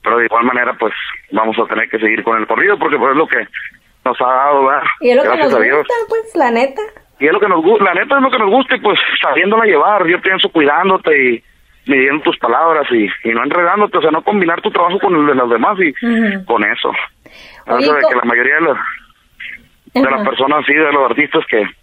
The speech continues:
Speaker 1: pues, que matan es por, porque ofenden a alguien o porque son, este, muy allegados con, de, a alguien, pues,
Speaker 2: Ujú, ujú.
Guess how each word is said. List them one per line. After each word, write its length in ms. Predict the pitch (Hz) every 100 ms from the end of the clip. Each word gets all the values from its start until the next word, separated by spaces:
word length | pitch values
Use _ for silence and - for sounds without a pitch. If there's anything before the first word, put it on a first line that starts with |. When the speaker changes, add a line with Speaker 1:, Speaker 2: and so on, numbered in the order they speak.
| -
Speaker 1:
pues, 140 | 117
que 80 | 117
matan 280 | 110 - 147 -
es 80 |
por, 200 | - 127 110 - - - -
porque 340 | 110 92 104
ofenden 380 | 104 113 117 104
a 320 | 101 143 175
alguien 240 | 175 160
o 80 | 139
porque 240 | 120 113 113
son, 280 | 120 113 - _ - - - - _
este, 380 | 120 107 - 120
muy 160 | 110 120
allegados 400 | 113 107 113 113 -
con, 120 | 95
de, 140 | 85
a 260 | 87 98 95
alguien, 280 | 151 175 165 -
pues, 140 | 113 - 240
Speaker 2:
Ujú, 360 | 233 226 214 208 -
ujú. 260 | 214 202